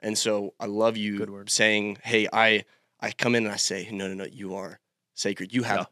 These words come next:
Speaker 1: value. You are not your problems.'"
Speaker 2: Yeah.
Speaker 1: Um, and yeah, so that, that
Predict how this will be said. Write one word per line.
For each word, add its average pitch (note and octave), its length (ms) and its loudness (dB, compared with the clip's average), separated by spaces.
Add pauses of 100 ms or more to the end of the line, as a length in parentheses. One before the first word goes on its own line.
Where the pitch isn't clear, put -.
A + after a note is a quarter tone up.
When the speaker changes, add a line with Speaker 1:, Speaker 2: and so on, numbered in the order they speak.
Speaker 1:
value. G2+ 540 -4 (240)
You A2+ 220 -2
are G#2 80 -2
not A2+ 220 2
your F#2 300 -6 (180)
problems.'" G2 720 2
Speaker 2:
Yeah. G2 80 -8 (360)
Speaker 1:
Um, G2 220 -6
and G2+ 260 -8 (140)
yeah, A#2 180 -4
so - 160 0
that, A#2+ 280 2
that B2 320 4